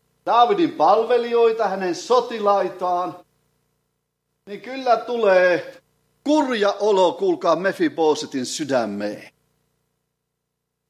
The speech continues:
Hän tajuaa yksinkertaisesti näin, että minun elämä päättyi tähän. Tapetaanko minut tänne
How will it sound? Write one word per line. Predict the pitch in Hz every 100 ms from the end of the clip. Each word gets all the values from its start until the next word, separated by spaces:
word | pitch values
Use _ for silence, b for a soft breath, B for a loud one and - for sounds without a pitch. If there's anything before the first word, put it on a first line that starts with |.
| _ -
Hän | 277 185
tajuaa | 254 294 294 269
yksinkertaisesti | 262 262 240 214 254 233 214 180 170 196
näin, | 202 220 214
että | 160 - 180
minun | 208 208 175
elämä | 202 180 165 170
päättyi | 202 190 - 233
tähän. | 220 151 98 - _ _ _ _ _ _ _ _ _ _ _ _ _ _
Tapetaanko | 269 277 269 240 202 214
minut | 226 214
tänne | - 143